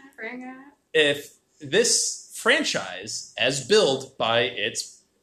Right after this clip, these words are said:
Speaker 2: principal writer, is supposed to be the quote-unquote rise of Hufflepuff,
Speaker 1: Yeah.
Speaker 2: who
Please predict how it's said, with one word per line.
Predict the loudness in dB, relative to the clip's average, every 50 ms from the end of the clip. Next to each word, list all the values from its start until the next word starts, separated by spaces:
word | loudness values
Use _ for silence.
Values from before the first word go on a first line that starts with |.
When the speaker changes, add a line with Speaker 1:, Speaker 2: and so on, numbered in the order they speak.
| _ _
Speaker 2:
principal | _ -18 -14 -14 -10 -8 -6 -2 2
writer, | 4 4 4 4 4 2 2 0 -4 -10 -6
is | -2 -2
supposed | 0 2 2 2 0 0
to | 0
be | 2 2 2 2 0 -4 -8 -4 2
the | 4 6 6 4 2 -2 -6 -10 -12
quote-unquote | -8 -6 -6 -6 -6 -6 -8 -8 -10 -12 _ _
rise | -4 2 4 4 6 6 6 6 6 6 6
of | 6 4 4
Hufflepuff, | 4 4 4 4 4 4 2 2 2 2 0
Speaker 1:
Yeah. | -6 -4 -4 -4 -6 -8 -10 -12 -14 _ _ _ _ _ _ _
Speaker 2:
who | 0 2 4 4 4 4 2 -2